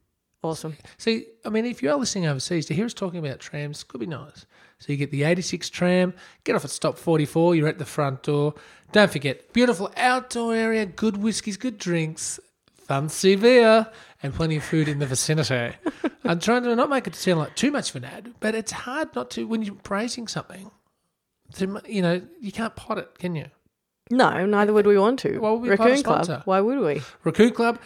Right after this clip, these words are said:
Speaker 2: one forty-five Plenty Road. They are this week's Stupidly Small Poncer. <laughs> Sponsor. There you go. That one was from
Speaker 1: That's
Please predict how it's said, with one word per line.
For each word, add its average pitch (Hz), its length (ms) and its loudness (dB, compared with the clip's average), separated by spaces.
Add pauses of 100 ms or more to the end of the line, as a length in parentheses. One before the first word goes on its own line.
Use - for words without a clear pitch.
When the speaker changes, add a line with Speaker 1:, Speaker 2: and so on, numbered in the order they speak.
(180)
Speaker 2:
one 311 180 4
forty-five 190 640 -2
Plenty 240 320 -4
Road. 185 260 2
They 180 240 -2
are 247 280 4
this 220 400 4
week's 160 240 -2
Stupidly 175 380 -2
Small 156 300 -2
Poncer. 247 520 -2 (280)
<laughs> - 1200 -4 (280)
Sponsor. - 800 6 (480)
There - 100 6
you 254 120 2
go. 208 160 6
That 302 180 6
one 269 160 8
was 254 140 2
from 220 140 2
Speaker 1:
That's 247 160 10